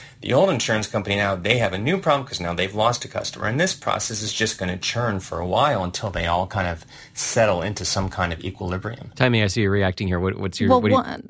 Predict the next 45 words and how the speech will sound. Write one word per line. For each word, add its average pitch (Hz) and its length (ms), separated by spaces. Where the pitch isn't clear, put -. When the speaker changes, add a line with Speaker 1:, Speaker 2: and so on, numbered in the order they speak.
Speaker 3:
one 262 320
thing 269 200
to 240 120
remember 196 720
is 190 180
also 220 380
that 175 140
eighty-five 196 540
percent 180 640
of 165 380
Americans 175 540
don't 180 200
pay 185 160
the 160 120
sticker 233 260
price. - 480
So 185 320
we 180 240
see 226 420
all 175 160
Speaker 2:
Meaning 92 280
Speaker 3:
of 92 80
these 170 80
Speaker 2:
all 107 160
of 98 80
us 98 120
who 104 140
have 87 300
jobs 98 380
where 90 100
it's 82 80
paid 92 260
Speaker 3:
No, 247 180
no, 285 120
Speaker 2:
for. - 20
Speaker 3:
no. 349 220
I 180 80
mean, 196 160
in 196 100
the 208 120
Obamacare 196 460
market, 254 300
they 165 120
have 180 200
subsidies. - 600